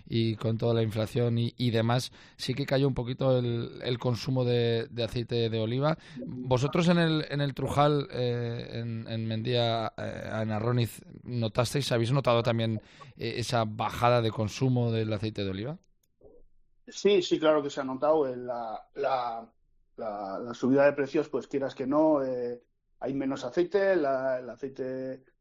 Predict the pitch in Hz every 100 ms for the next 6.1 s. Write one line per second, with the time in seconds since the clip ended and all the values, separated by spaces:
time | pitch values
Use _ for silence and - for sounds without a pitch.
0 | _ - - 156 202 202 202 _ 127 127
1 | 127 123 123 117 _ 139 151 143 139 139
2 | 135 139 139 120 - 139 139 131 131 127
3 | 123 123 - 110 113 120 120 117 139 139
4 | 165 165 139 120 131 123 113 104 90 107
5 | 107 92 98 - 110 123 123 117 113 117
6 | 117